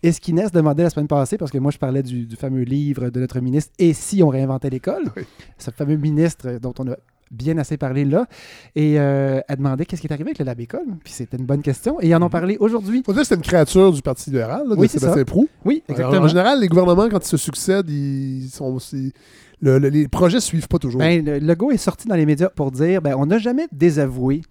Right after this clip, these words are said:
Speaker 1: euh, Lab École, ce projet-là. Euh, ils vont nous livrer, euh, six écoles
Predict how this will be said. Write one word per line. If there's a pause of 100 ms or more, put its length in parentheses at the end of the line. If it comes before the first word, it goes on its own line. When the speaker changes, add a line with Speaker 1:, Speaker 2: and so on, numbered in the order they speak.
Speaker 1:
euh,
Lab
École,
ce
projet-là. (320)
Euh, (100)
ils
vont
nous
livrer, (300)
euh, (300)
six
écoles